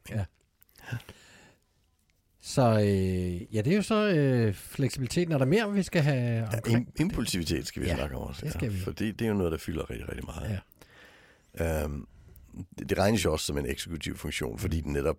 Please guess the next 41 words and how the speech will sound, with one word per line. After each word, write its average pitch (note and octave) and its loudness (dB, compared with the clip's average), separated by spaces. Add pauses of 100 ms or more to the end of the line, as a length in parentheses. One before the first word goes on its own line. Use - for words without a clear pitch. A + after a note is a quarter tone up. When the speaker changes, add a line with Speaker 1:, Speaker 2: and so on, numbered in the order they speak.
Speaker 1:
saboterer - -4 (240)
<laughs> B2 0
det F#2+ 2
eksekutive, D#2 -4
og - -12 (120)
Speaker 2:
Ja. - -6
Speaker 1:
det D2 2
her - -4
med B1 0
at, C2 0 (420)
at - -6
planlægge D2+ 0
og, - -6 (180)
Speaker 2:
Ja. A#2+ -2 (640)
Speaker 1:
og F2+ 0
gennemføre. D2 -2 (760)
Jeg G#2+ 6
har B2+ 6
det A2 -2
sådan A#2 6
lidt, A2+ 4
at F#2+ 0 (240)
det F#2 -4
bliver F#2+ 2
normalt G2 2
beskrevet E2 0
som, - -2
at, D2+ -4 (140)
øh, - -6
vi E2+ -2
får D2 0
impulser, G#2 0
og - -2
så F2+ -4
kan F#2 -4
vi - -4
holde F2 0
dem D#2 -6
tilbage, - -6
og - -4
så - -4